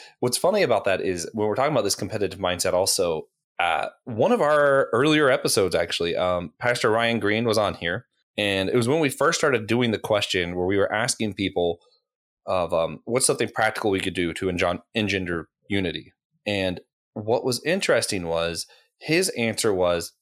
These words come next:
"Do something in the community together without wearing your church's shirt."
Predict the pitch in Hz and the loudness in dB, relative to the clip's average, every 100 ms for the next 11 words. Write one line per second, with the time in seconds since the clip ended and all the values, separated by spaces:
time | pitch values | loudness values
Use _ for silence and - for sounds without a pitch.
0 | 107 139 208 254 233 196 185 180 175 147 | -2 0 2 0 0 0 0 0 0 2
1 | 127 123 117 104 92 175 92 85 - _ | 2 2 2 0 2 2 2 0 -4 _
2 | _ _ _ _ - 131 - 135 147 170 | _ _ _ _ -2 -2 0 0 2 2
3 | 120 143 135 131 120 - _ _ - 120 | 2 2 4 2 0 -4 _ _ -8 0
4 | 135 139 139 - - 131 120 123 107 - | 4 4 2 0 2 4 4 2 2 0
5 | - - 92 76 - | -4 -2 0 -2 -6